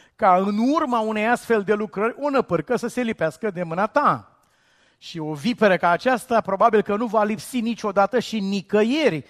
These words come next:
din orice lucrare care poartă ștampila sau amprenta lui Dumnezeu. Pregătește-te, dar, de lucrul acesta și să nu te mire dacă se întâmplă așa ceva.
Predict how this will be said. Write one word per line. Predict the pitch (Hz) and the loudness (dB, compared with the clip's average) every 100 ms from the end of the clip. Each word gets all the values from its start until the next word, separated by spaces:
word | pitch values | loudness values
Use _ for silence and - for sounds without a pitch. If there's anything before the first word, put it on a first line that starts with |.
| _ _ | _ _
din | - 147 214 196 220 | -16 -4 -4 -2 -4
orice | 311 320 254 - 226 | -2 -2 -2 -2 0
lucrare | 196 185 226 233 202 | 0 -4 0 2 2
care | 190 185 | 0 -2
poartă | 160 208 208 160 180 165 - _ | -4 -6 -6 -4 -2 -4 -4 _
ștampila | - - 185 185 196 147 | -20 -6 -4 -4 -2 -2
sau | 135 147 | -2 -4
amprenta | 143 - 180 156 127 139 | -8 -4 -4 -4 -4 -6
lui | 139 135 | -8 -12
Dumnezeu. | 131 143 151 139 127 - _ _ _ _ | -12 -10 -8 -6 -10 -10 _ _ _ _
Pregătește-te, | - 311 320 320 320 190 180 | -4 -2 0 0 -2 0 -2
dar, | 160 160 | 2 2
de | 151 | 2
lucrul | 156 160 175 | -4 -6 -4
acesta | 175 165 254 277 | -4 -4 -6 -4
și | 233 269 | -6 -6
să | - | -4
nu | 277 285 | -4 -4
te | 214 277 285 330 | -4 -2 -2 -6
mire | 311 202 156 131 117 _ _ _ | -6 -2 -2 -4 -6 _ _ _
dacă | - 156 175 | -2 -2 -2
se | 160 | -2
întâmplă | 170 143 190 143 156 | -6 -2 -4 -2 -6
așa | - 170 | -4 -6
ceva. | - 170 165 110 | -4 -2 -2 -2